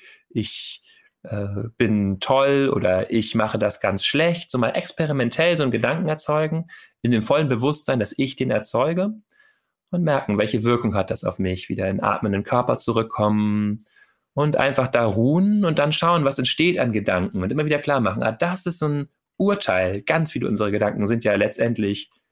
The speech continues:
Urteile, also wir sagen, es ist gut, es ist schlecht, es ist richtig, so soll es sein, so soll es nicht sein. Das zu merken, das ist das eine. Und das andere, auch eine ganz klassische Übung, ist sich in, in Selbstmitgefühl üben. Das hast du ja schon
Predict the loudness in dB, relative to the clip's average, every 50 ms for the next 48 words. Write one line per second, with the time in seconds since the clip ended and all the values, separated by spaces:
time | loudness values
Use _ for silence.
0 | _ _ _ _ _ _ _ _ _ _ _ _ _ _ -2 -2 -2 -2 -4 -4
1 | -2 0 0 0 0 0 0 0 -2 -2 -2 -2 -2 -2 -2 -2 -2 -2 -2 -4
2 | -6 -8 -8 -6 -2 -2 -2 0 -2 -2 -2 -2 -2 0 0 0 0 0 -2 -6
3 | -6 -6 -6 -2 -2 -2 -2 -2 -4 -4 -2 -2 -2 0 0 0 0 -2 -2 0
4 | 2 2 2 2 2 2 2 0 0 0 0 0 0 0 0 0 2 2 2 2
5 | 0 -2 -6 -12 -12 -10 -10 -12 -12 -14 -16 -20 _ _ -6 -2 0 0 0 0
6 | 0 0 0 2 2 2 2 0 0 0 -2 -2 -2 -4 -6 -6 -4 -4 -4 -2
7 | 0 0 2 2 2 0 0 -2 -2 -4 _ _ _ _ _ _ _ _ _ _
8 | _ _ -20 -20 -20 -20 -20 -20 -12 _ -2 0 0 0 0 0 0 0 2 2
9 | 0 0 0 2 2 2 2 2 0 0 0 0 0 0 0 -2 -4 -6 -8 -8
10 | -8 -6 -4 -4 -4 -2 -4 -4 -4 -4 -4 -4 -4 -4 -4 -4 -4 -4 -4 -2
11 | 0 -2 0 0 -2 -2 -4 -2 -2 -2 0 0 0 0 -2 -4 -4 -2 -4 -4
12 | -2 -2 -2 0 0 -2 -2 -2 -2 -2 -2 -4 -2 -2 -2 -2 -2 0 0 2
13 | 2 2 2 0 0 2 2 2 2 2 2 0 -2 -4